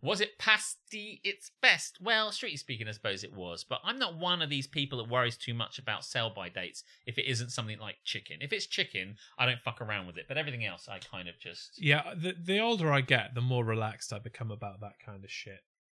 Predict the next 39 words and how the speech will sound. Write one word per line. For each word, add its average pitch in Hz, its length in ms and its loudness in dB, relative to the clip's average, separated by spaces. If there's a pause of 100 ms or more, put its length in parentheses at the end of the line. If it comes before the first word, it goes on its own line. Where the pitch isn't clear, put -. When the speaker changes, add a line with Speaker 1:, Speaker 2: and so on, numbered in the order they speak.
(680)
Speaker 2:
Uh, 107 220 -6 (200)
like, 120 200 -2 (300)
the, 147 260 8
the 160 100 6
other 143 180 6
day, 117 220 2
and 113 100 -4
this 110 140 -4
will 110 160 -6 (140)
disgust - 500 -2
some 101 160 -6
people, 98 380 -14 (240)
I 131 100 2
had, 156 300 6 (140)
uh, 139 240 2 (800)
a 127 80 -6
packet 151 440 2
of, 139 140 2
like, 131 220 -2
those 127 200 2
little, 185 320 0 (180)
little 214 280 0
cheeses 120 680 0
with, 113 100 -6 (120)
like, 110 280 -6
the 110 100 -6
chives 123 520 -4
on 139 180 -2
top. 175 280 -8 (100)
Speaker 1:
Oh, 139 80 0
Speaker 2:
that, 147 80 0
Speaker 1:
yeah. 104 180 -2
Speaker 2:
that 127 140 -6
kind 123 180 -6
of 123 80 -8
thing. 143 320 -4
Speaker 1:
Yeah. 104 200 -2 (160)
Speaker 2:
And, 127 280 4
uh, 127 220 4